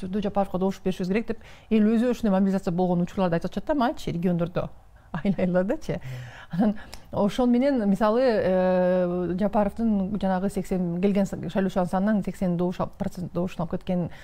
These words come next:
Speaker 1: эмесин түшүнүп атам да. Элдин ошондой үмүтү, э, жаңы адам келип, үмүтү, үмүтү бар экенинечи.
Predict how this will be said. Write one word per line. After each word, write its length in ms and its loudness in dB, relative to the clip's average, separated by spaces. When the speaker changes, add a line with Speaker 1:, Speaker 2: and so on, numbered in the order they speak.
Speaker 1:
эмесин 260 -4
түшүнүп 160 -2
атам 160 -2
да. 160 0
Элдин 280 2
ошондой 380 2
үмүтү, 320 4
э, 540 0
жаңы 220 2
адам 240 2
келип, 240 0
үмүтү, 420 0
үмүтү 240 4
бар 200 2
экенинечи. 440 -2